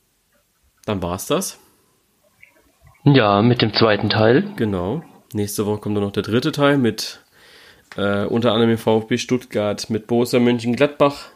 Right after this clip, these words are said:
Speaker 1: Da werden wir mit einsteigen. Mit dem Pokalsieger. Ähm,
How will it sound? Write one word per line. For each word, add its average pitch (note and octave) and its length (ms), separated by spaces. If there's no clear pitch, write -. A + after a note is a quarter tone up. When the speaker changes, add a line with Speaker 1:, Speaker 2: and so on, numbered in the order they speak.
Speaker 1:
Da A2+ 300
werden A2 180
wir G#2+ 100
mit G#2+ 120
einsteigen. C3 680
Mit B2 140
dem C3 40
Pokalsieger. E3+ 800
Ähm, A2 1120